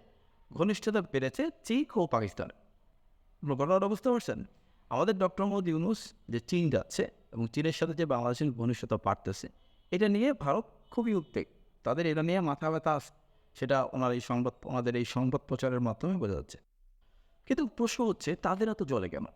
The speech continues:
তাদের যে বর্তমান অবস্থা, এটা দেখে মনে হচ্ছে যে, আহ, বা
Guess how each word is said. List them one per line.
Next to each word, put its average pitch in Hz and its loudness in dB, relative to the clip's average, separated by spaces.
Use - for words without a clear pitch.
তাদের 180 2
যে 214 -2
বর্তমান 170 0
অবস্থা, 113 0
এটা 131 0
দেখে 160 -2
মনে 156 0
হচ্ছে 180 -2
যে, 175 -2
আহ, 95 2
বা 60 -2